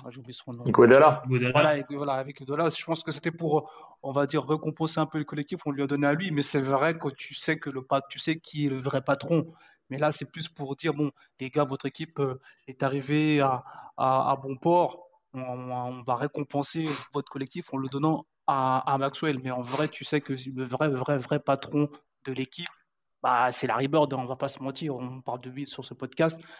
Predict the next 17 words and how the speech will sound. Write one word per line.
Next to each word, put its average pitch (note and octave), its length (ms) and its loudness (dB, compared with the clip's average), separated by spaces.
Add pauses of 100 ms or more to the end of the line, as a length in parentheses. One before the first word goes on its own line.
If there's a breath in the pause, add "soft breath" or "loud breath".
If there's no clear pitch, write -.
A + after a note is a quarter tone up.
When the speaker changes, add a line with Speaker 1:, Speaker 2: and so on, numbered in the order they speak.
(180 soft breath)
Speaker 1:
C'est - 220 -6
lui D3+ 280 -6
qui - 140 -12
fait D#3 180 2
que C#3+ 220 -2 (340 soft breath)
la B2 80 2
franchise - 460 -4
tourne, D3 260 0
même C3+ 220 0
s'il C#3 500 -6
est B2+ 160 -6
bien C#3+ 160 0
accompagné, C3+ 600 -2
il D3 260 -4
est B2+ 40 -6
bien C#3 140 -8
entouré. C3+ 460 -2